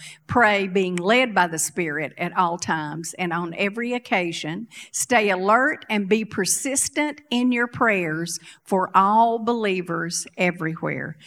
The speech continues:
Now, we're gonna take that and dissect it apart. But to me, as I read that, I could shout because of what I see, what the Lord has provided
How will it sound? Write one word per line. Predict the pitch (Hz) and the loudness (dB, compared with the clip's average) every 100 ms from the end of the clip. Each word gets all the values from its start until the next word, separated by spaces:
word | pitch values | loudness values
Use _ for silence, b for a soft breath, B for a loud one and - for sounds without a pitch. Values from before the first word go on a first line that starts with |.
| B B | B B
Now, | - 220 196 135 | 2 4 4 0
we're | 123 208 | -2 -2
gonna | 247 269 | 0 -2
take | 262 285 277 269 | -2 -2 -2 -2
that | 226 196 190 | -2 0 0
and | 180 | -2
dissect | 180 196 214 - 240 240 - | 2 2 2 0 0 0 -4
it | 220 - - | -4 -4 -6
apart. | 165 165 254 220 175 156 - B B - | -6 -2 0 2 2 -4 -8 B B -2
But | 214 - | -2 0
to | 233 | 0
me, | 214 262 285 226 196 151 | 4 4 4 0 -2 -4
as | - 196 | -6 -4
I | - 220 | -2 -2
read | 226 240 233 185 | 0 -2 -4 -4
that, | 160 151 156 - | -4 -2 -6 -2
I | 208 | -2
could | - 170 | -2 -6
shout | - 220 170 131 127 - - _ _ _ _ _ _ _ _ b b - | -4 -2 -2 -2 -8 -14 -18 _ _ _ _ _ _ _ _ b b -4
because | 208 240 220 220 | 0 4 2 2
of | 190 | -4
what | 247 226 233 | 2 2 2
I | 220 | -2
see, | 214 - 294 262 208 | -2 -4 -2 -2 -4
what | 190 202 - | -6 -4 -4
the | 180 | -4
Lord | 180 196 247 226 185 175 | -6 2 2 2 0 -2
has | 185 180 - | -4 -4 -6
provided | - 185 185 208 208 170 151 165 | -4 -2 0 0 0 -4 -6 -10